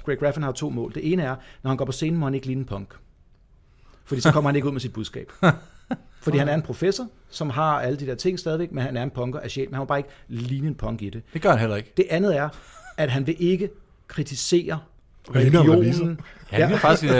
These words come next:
Speaker 3: revisorkurt fra <laughs> Klovn
Speaker 1: Præcis.
Speaker 3: eller et eller andet.
Speaker 1: Men han vil ikke re-, øh, han vil ikke direkte angribe religion, som de angriber andre. De har en enkelt nummer fra en af dem, New America eller whatever det er, hvor han faktisk efterfølgende har fortrudt, at han sagde noget om religion, der var lidt for skarpt.
Speaker 3: Okay.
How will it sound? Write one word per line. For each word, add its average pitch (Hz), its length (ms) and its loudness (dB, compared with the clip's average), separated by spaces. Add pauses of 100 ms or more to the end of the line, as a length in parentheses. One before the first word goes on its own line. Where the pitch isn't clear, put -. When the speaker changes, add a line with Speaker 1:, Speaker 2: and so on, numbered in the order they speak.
Speaker 3:
revisorkurt 131 680 4
fra 113 320 4
<laughs> - 60 -6
Klovn 139 200 8
Speaker 1:
Præcis. - 140 2
Speaker 3:
eller 113 120 2
et 123 40 2
eller 131 120 -2
andet. 127 140 -2 (280)
Speaker 1:
Men 147 80 0
han 143 80 4
vil 160 60 6
ikke 190 200 2
re-, 170 220 -4
øh, 156 60 -4
han 139 120 -4
vil 156 40 0
ikke 185 120 0
direkte 151 500 -4
angribe 143 380 -2
religion, 131 400 -4
som 147 120 -8
de 151 180 -6
angriber 135 340 -6
andre. 104 380 -10 (260)
De 147 60 -2
har 165 80 0
en 190 60 -4 (200)
enkelt 208 300 -2
nummer 143 240 -2
fra 113 680 0
en 135 160 -6
af 113 120 -2
dem, 120 100 -4
New 135 120 0
America 127 420 -2
eller 120 140 -2
whatever 120 300 0
det 117 80 0
er, 107 120 -2
hvor 120 100 -6
han 110 120 -6
faktisk 120 340 -4
efterfølgende 123 460 -4
har 104 80 -8
fortrudt, 131 420 -2
at 120 60 -8
han 113 100 -4
sagde 113 220 -2
noget 110 260 -2 (240)
om 120 140 -2
religion, 113 340 -2
der 104 60 -8
var 101 80 -4
lidt 104 180 -6
for 110 80 -10
skarpt. - 540 -4
Speaker 3:
Okay. 117 220 -4